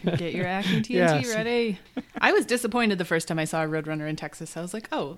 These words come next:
Speaker 2: it's a tiny little bird." <laughs> What the
Speaker 1: Yeah.
Speaker 2: heck?
Speaker 1: Yeah, you go, "Oh, there's a tiny roadrunner." No,
Speaker 2: Yeah,
Speaker 1: that's a,
Speaker 2: that's
Speaker 1: that's a roadrunner.
Speaker 2: Mm-hmm.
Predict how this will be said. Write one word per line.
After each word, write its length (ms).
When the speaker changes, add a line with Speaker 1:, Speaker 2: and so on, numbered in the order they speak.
Speaker 2:
it's 180
a 60
tiny 320
little 160
bird." 280
<laughs> 240
What 180
the 80
Speaker 1:
Yeah. 460
Speaker 2:
heck? 100
Speaker 1:
Yeah, 320
you 160
go, 220
"Oh, 140
there's 220
a 60
tiny 320
roadrunner." 580
No, 140
Speaker 2:
Yeah, 60
Speaker 1:
that's 260
a, 80
Speaker 2:
that's 300
Speaker 1:
that's 20
a 20
roadrunner. 440
Speaker 2:
Mm-hmm. 220